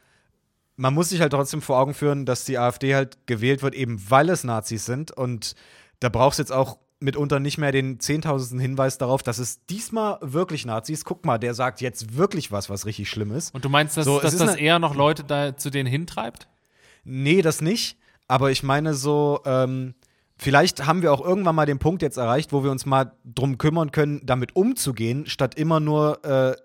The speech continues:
Speaker 1: quasi so einen Case zu bilden. Weil da haben auch viele Leute geschrieben so, ja, es geht halt darum, man sammelt Fakten für ein eventuelles Verbot.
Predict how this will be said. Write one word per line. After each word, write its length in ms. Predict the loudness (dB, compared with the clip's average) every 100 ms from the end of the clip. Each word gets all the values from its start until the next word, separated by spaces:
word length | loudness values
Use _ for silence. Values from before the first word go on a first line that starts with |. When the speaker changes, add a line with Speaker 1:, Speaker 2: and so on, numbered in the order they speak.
| -8
Speaker 1:
quasi 360 | -2 0 0
so 100 | -2
einen 180 | -4 -4
Case 360 | -4 -2 -2 -4 -8
zu 220 | -10 -6 -2
bilden. 400 | -2 -2 -6 -10 -18 -6
Weil 100 | 0
da 40 |
haben 60 | 0
auch 120 | 0
viele 180 | -2 0
Leute 160 | 2 0
geschrieben 380 | -4 -4 -4
so, 180 | 0 -2 -4 -16 -2
ja, 160 | 2
es 120 | 2 2
geht 140 | 0
halt 120 | 2
darum, 380 | 2 2 -2 -6
man 220 | -4 -2 2
sammelt 360 | 2 2 -2
Fakten 440 | 0 0 0 -8 -6
für 200 | -2 0
ein 60 |
eventuelles 520 | 0 0 0 0 0
Verbot. 540 | -2 -2 2 2 0